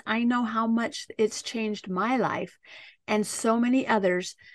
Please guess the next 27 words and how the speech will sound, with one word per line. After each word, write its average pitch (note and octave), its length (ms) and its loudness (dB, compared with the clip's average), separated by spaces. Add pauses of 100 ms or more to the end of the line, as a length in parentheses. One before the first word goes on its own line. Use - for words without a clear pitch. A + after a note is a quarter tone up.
(380)
that G3+ 140 2
have F#3+ 100 0
taken G#3+ 400 -4
it E3 160 -6
from E3+ 260 -6
me, E3+ 240 -6
I G3+ 120 0
want G3+ 260 0
to A3 100 -6
challenge A3 680 0
you F#3+ 240 4
to - 200 -6
take - 380 -6
it - 180 -6
too. - 360 -8 (880)
You A3 100 0
can A3 220 0
register G#3 480 2
by G#3 160 2
going G3+ 300 -2
to G3+ 60 -2
hunkydory F#3 640 -6
dot - 240 -10
com A3 440 0
forward A#3 420 0
slash - 500 -4
camp - 480 -4